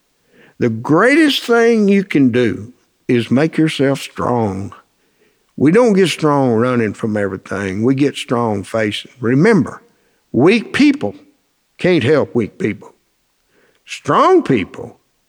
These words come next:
can help weak people. So you owe it to God, you owe it to your family, you owe it to yourself, and you owe it to your customers, friends, and everybody.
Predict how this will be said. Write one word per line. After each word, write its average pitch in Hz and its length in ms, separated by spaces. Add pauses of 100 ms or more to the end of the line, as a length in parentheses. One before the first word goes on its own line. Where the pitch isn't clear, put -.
(140)
can 156 180
help 156 320
weak 117 260
people. - 460 (560)
So 156 340
you 190 380
owe 180 260
it - 200
to 107 200
God, 208 540 (1120)
you 214 280
owe 208 160
it - 140
to 160 160
your 110 160
family, 294 680 (680)
you 208 240
owe 196 200
it - 140
to 143 140
yourself, 247 1040 (480)
and 147 360
you 269 300
owe 185 280
it 180 120 (880)
to 233 160
your 180 220
customers, 285 760
friends, 233 560
and 170 120
everybody. 143 760